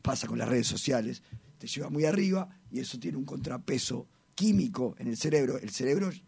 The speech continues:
tiende a, eh, generar ese contrapeso por sí mismo y entonces te tira para abajo y no permite la generación de otras sustancias que nos generan satisfacción o felicidad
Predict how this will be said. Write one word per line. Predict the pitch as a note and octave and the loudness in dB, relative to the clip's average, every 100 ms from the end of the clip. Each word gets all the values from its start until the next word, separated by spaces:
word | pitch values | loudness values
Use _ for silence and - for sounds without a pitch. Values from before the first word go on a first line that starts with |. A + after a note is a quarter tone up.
| - | -6
tiende | D#3 D3 C3+ B2+ | -2 -2 0 0
a, | C3 - - _ _ | -2 -4 -14 _ _
eh, | - A2+ A#2 A2+ F2+ - - | -12 -10 -10 -10 -14 -16 -18
generar | - B2+ A#2+ C3+ | -6 -2 0 0
ese | C#3+ A#2+ | -2 -6
contrapeso | - - A2 G2 C3 C3 | -6 -4 -4 -4 -2 -2
por | A#2 | -2
sí | C#3 | -2
mismo | C#3+ B2 C3 B2 - - _ | 0 0 -2 -4 -8 -20 _
y | - A#2+ | -6 -6
entonces | F#2+ A#2+ D3+ - - | -4 -2 -2 -4 -12
te | - | -2
tira | A#2 C#3+ C3 | 0 4 4
para | A#2+ A#2+ | 6 6
abajo | B2+ - - - - _ | 4 2 -10 -16 -20 _
y | - C#3 - - | -4 -4 -8 -8
no | C#3 D#3 C3+ | 0 2 4
permite | G#3+ F3+ F3+ F3+ | 4 4 2 2
la | F#3 | -2
generación | B2+ A#2 A#2+ C#3 C#3 | -4 -6 -4 -4 -4
de | C#3 | -4
otras | A#2+ B2+ | -2 -4
sustancias | A#2 G#2 B2 A#2 C3 | -6 -6 -8 -6 -10
que | A#2+ | -6
nos | A#2 - | -6 -6
generan | B2+ C3+ C#3 C#3 - - _ _ _ | -6 -4 -4 -6 -10 -20 _ _ _
satisfacción | _ - A#2+ A#2 A#2+ A#2+ - C#3+ C#3 - _ _ - | _ -10 -10 -8 -10 -8 -6 -6 -6 -12 _ _ -6
o | B2 A#2+ - _ _ | -2 -2 -4 _ _
felicidad | - B2+ B2 B2+ C3+ B2 - | -8 -6 -6 -4 -2 -2 -4